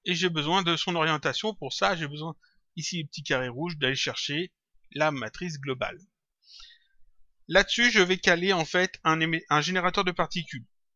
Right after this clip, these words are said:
Donc, je vais ici dans Thinking Particles, dans P, T P générateur, je prends ici le P orage, parce que c'est le plus,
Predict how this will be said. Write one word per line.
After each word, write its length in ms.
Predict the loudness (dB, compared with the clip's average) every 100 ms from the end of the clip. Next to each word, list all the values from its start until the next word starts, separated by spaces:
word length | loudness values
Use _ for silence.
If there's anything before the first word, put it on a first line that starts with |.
| _ _ -6
Donc, 180 | -4
je 100 | -2
vais 120 | 0 -2
ici 280 | -2 -4
dans 160 | 0 0
Thinking 420 | 0 -2 -2 -4
Particles, 720 | -2 -4 -4 0 0 -2 -8 -10 _ _ _ _ _ _ -2
dans 360 | 2 2 0 -4 -2
P, 240 | 0 0 _ -20 _ _ _ -2
T 100 | 0
P 180 | 2 0
générateur, 760 | 0 -2 -2 -2 0 0 -2 -8 _ -20 -10
je 160 | -4
prends 280 | -4 -2 -2
ici 320 | -2 -2 -2
le 200 | 0 0
P 220 | -2 0 0
orage, 440 | 0 -2 -2 -4
parce 180 | -12 -14
que 100 | -10
c'est 220 | -8 -6
le 180 | -4 -6
plus, 520 | -10 -10 -6 -6 -6